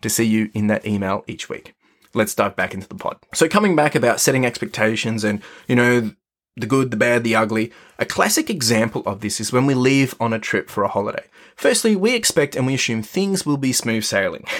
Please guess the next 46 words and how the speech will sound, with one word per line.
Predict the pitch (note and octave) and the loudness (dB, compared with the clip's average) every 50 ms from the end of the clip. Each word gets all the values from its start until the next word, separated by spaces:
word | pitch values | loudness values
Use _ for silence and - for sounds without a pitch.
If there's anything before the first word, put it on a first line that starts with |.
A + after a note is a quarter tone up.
| - - | -6 -8
<laughs> | C#3 - - _ - - - - - - - - - | -8 -10 -10 _ -20 -18 -18 -18 -18 -20 -14 -6 0
In | D3+ D#3 | 2 2
the | D#3 | 4
back | C#3 D3+ F3+ F#3 | 4 2 2 4
of | G3+ F#3 | 4 2
our | F3 D3+ | 4 4
minds, | B2+ A#2 G#2+ G#2+ A2+ A2 A2 | 2 2 0 0 -2 -2 0
we | A#2+ A#2+ A#2+ | 0 0 2
may | A#2+ A#2 A#2+ A#2+ A#2 A#2 A2+ | 2 2 2 2 2 0 -2
have | G#2+ - A#2+ G#2+ G#2 | -2 -4 -4 -4 -4
an | - | -4
inkling | - C3+ C#3 - - C#3 A#2+ A#2+ G#2+ | -4 -4 -4 -2 -2 -2 -2 -2 -2
that, | G#2+ F#2+ - | -2 -2 0
"Oh, | A2 A2 | 0 -2
what | G#2 A2 B2 B2 | 0 2 0 -2
if | G#2+ | -2
things | - B2 A#2 G#2+ | -4 -6 -6 -4
don't | - A2 G2+ - | -4 -6 -6 -6
play | - - G2+ G#2+ A2+ B2 | -4 -2 0 0 2 2
out?" | C3 B2 B2 - - - - - | 2 2 0 -2 -8 -20 -12 -4
So | - - E3+ | 2 2 2
it | D3+ | 2
helps | - - F#3 F#3+ F#3 - | 4 2 2 2 0 -2
us | E3 - | -4 0
be | - D3 | 0 2
a | C#3 C3 | 2 2
little | C3 D3 D3+ D3+ | 2 2 2 0
bit | C#3 C3+ C#3 - - | 0 -2 -4 -4 -2
more | B2+ B2 A2+ | -4 -4 -4
prepared | - A#2 - - B2+ A#2 A#2 A2 | -4 -8 -8 -4 -4 -4 -4 -4
for | - B2 | -6 -4
the | A#2 A2+ | -2 -2
unexpected, | G2 F#2 G2+ - - A2+ - - - - - | -2 -4 -6 -4 -4 -4 -4 -6 -20 -14 -6
especially | - - - - - - - D4 G#3+ | -4 -4 -2 -2 -2 0 2 2 4
in | E3+ | 4
the | D3 | 4
last | C#3+ C3+ D#3 - - | 4 2 2 0 -2
couple | - - C#3+ - B2 | -2 -2 -2 0 0
of | A2+ A2+ | 0 0
years | A2+ A2 A2 G#2+ G#2+ A2 | 2 0 0 0 -2 0
with | A2 G#2+ G#2+ G#2 - - - - - _ _ - | 0 0 0 -2 -6 -20 -20 -20 -20 _ _ -4
everything | B2+ C3 C3 B2+ A#2+ | -4 -2 -2 -2 -4
that | A2+ - - | -4 -4 -4
happened | B2+ A2+ G#2+ G#2+ G2+ | -4 -2 -2 -2 -6
with | F#2 - | -6 -8
covid. | - - D#3 C#3 A#2 - - | -4 0 0 0 0 -2 -8